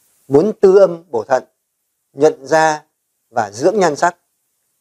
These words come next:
thì có thể dùng món ăn từ hoa đào, gồm có hoa đào hai mươi bông, tôm nõn ba trăm gram, củ cải một trăm năm mươi gram, hành tây bảy mươi gram, tương cà chua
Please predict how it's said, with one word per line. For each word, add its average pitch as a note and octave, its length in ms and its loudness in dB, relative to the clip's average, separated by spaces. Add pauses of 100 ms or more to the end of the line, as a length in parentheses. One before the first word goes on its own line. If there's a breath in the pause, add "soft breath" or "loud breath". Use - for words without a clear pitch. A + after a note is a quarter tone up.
(140)
thì A#2+ 100 -20
có D3+ 160 -2
thể A2+ 180 -2
dùng A2+ 200 -4
món A2+ 120 -8
ăn C#3+ 260 -4 (320)
từ B2 80 -10
hoa B2 120 0
đào, A#2 280 0 (680)
gồm A#2+ 240 -6
có A#2 120 0
hoa C#3 180 0
đào A2+ 260 -2
hai C3 240 -2
mươi D3 140 0
bông, D3 300 2 (1120)
tôm D#3 220 2
nõn D3+ 420 -2
ba C#3+ 160 2
trăm D3+ 200 -4
gram, D3 360 -2 (840)
củ B2 160 -6
cải G#2 340 -2
một A2+ 200 -12
trăm C#3+ 220 -4
năm C#3+ 140 -2
mươi C#3+ 120 2
gram, C#3+ 360 -2 (880)
hành A2+ 220 -14
tây D3 320 0 (160)
bảy A2+ 260 -6
mươi C3+ 200 -2
gram, C#3 300 -2 (1120)
tương D#3 260 2
cà A#2 160 0
chua D3 340 2